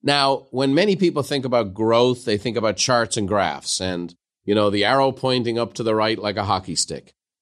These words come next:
What I've found in my career is that, uh, I could only go as far as I grew myself. And Bill and I, we both know that you can only grow your business and grow your finances and grow your success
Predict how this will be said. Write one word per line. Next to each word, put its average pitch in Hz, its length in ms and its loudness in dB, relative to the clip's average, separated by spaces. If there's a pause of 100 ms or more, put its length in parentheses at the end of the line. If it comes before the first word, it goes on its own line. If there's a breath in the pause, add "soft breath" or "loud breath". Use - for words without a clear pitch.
(140)
What 123 140 4
I've 175 180 2
found 151 380 2
in 120 100 4
my 120 240 2
career 120 560 0 (540)
is 117 300 2
that, 117 460 0
uh, 104 300 0
I 113 140 0
could 110 240 -2
only 143 400 2
go 117 540 2
as 107 180 -2
far 117 160 0
as 110 100 0
I 110 80 2
grew 113 340 2
myself. 101 640 2
And 92 140 -6
Bill 147 180 2
and 143 120 2
I, 117 260 -2 (320)
we 127 240 2
both 135 320 0
know 78 320 -4 (320)
that 110 240 0
you 123 100 2
can 120 160 -2
only 120 260 2
grow 117 360 4
your 143 200 2
business 107 420 -2
and 107 100 -4
grow 113 200 4
your 139 160 2
finances 98 680 -2
and 101 80 -6
grow 107 180 0
your 123 180 0
success 90 640 -4